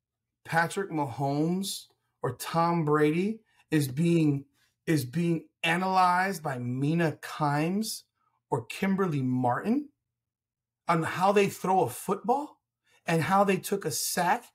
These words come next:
and what they shouldn't have done and how they should have done it and this and that and the other by two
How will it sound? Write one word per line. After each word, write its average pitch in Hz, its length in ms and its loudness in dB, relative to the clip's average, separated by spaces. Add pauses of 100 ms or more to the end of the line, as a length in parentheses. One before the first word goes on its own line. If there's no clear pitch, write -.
(160)
and 156 160 0
what 202 200 0
they 190 100 0
shouldn't 202 400 0
have 117 160 -6 (100)
done 208 400 0 (140)
and 147 140 -2
how 185 240 0
they 214 160 4
should - 180 -2
have 143 160 -2 (120)
done 139 200 -2
it 294 240 2 (240)
and 151 300 0
this 240 280 0
and 135 260 -4
that 214 200 0
and 165 160 -2
the 123 160 -10
other 320 400 0 (840)
by 160 120 4
two 277 480 0